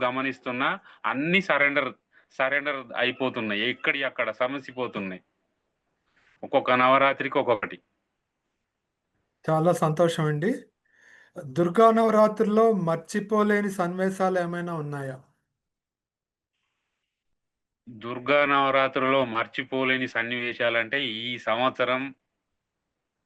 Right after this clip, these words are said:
Speaker 1: పదకొండు సార్లు, పదకొండు రోజులు వచ్చింది అమ్మవారి నవరాత్రులు.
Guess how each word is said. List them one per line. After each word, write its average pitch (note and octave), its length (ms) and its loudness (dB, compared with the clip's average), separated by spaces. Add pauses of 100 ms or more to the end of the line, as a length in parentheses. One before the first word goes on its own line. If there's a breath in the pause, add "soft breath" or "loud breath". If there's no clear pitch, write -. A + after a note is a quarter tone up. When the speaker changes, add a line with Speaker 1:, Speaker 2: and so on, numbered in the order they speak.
(300)
Speaker 1:
పదకొండు B2 460 -4
సార్లు, A#2+ 400 -2 (200)
పదకొండు B2+ 460 -2
రోజులు C3+ 300 0
వచ్చింది B2 320 -6
అమ్మవారి A#2 640 -2
నవరాత్రులు. G#2+ 760 -6